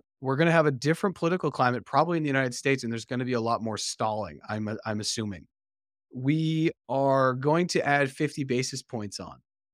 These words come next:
Then I think twenty twenty-three is already gonna be tough. I mean, just this past week, anecdotally, I know a buddy who was laid off, and my friend who works at Lyft,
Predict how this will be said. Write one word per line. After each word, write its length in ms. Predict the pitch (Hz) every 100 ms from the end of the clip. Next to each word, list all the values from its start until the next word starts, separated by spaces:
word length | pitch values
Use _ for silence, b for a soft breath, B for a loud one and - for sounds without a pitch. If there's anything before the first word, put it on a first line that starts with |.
| _ _
Then 260 | 113 139 165
I 120 | 165
think 300 | - 151 143
twenty 240 | - 147
twenty-three 400 | 147 147 139 170
is 100 | 214
already 160 | 170 160
gonna 140 | 151
be 80 | 143
tough. 220 | 139 160 131
I 40 |
mean, 160 | 127 131
just 220 | 156 -
this 80 | -
past 300 | 180 165 180
week, 180 | 185
anecdotally, 720 | - 135 135 147 170 120 95 -
I 80 | 123
know 140 | 135
a 40 | 127
buddy 300 | 123 131 151
who 80 | 165
was 160 | 151
laid 220 | 151 170
off, 300 | 143 104 135 - _ _ _ -
and 220 | 123 120
my 120 | 123
friend 240 | 123 151 151
who 60 |
works 240 | 139 139 -
at 60 | 90
Lyft, 340 | 165 151 -